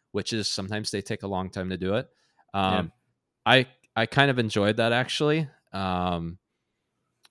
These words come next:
Speaker 1: I think I'm just more of a fan of a developing story. Uh, and then I would wanna see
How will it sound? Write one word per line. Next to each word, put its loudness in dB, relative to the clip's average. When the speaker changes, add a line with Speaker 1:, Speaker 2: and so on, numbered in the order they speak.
Speaker 1:
I 0
think -4
I'm 0
just -4
more 0
of -2
a -4
fan -2
of -6
a -4
developing -4
story. -2
Uh, -2
and -2
then -2
I 0
would -6
wanna -4
see -4